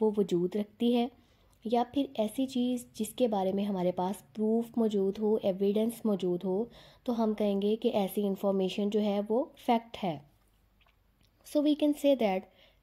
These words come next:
fact is a statement which can be proven true or false based on the evidence। तो इसलिए हम कह सकते हैं कि, अ, फैक्ट जो है वो फैक्ट जिसके बारे में हम बात कर रहे हैं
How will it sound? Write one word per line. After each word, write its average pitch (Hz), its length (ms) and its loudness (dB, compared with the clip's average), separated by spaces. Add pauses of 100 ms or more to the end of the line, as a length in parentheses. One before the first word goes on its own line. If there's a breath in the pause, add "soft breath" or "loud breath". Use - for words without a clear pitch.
fact 254 280 -4
is 240 160 0
a 254 180 2
statement 208 480 0 (100)
which 208 240 -2
can 190 160 -2
be 202 80 -2 (120)
proven 185 260 0
true 196 420 -2
or 208 100 0
false 190 440 -4
based 190 520 -4
on 190 120 0
the 175 200 -2
evidence। 147 260 -8 (540 loud breath)
तो 285 60 0
इसलिए 294 260 0
हम 294 160 4
कह 254 180 2
सकते 254 320 -2
हैं 240 300 2 (440 loud breath)
कि, 269 220 4
अ, 202 480 0 (440)
फैक्ट 233 360 -2
जो 254 60 6
है 233 340 2 (360)
वो 208 160 2
फैक्ट 226 380 -2
जिसके 208 300 -4
बारे 185 220 2
में 196 80 0
हम 180 200 0
बात 170 280 -2
कर 190 180 0
रहे 185 120 4
हैं 202 180 -2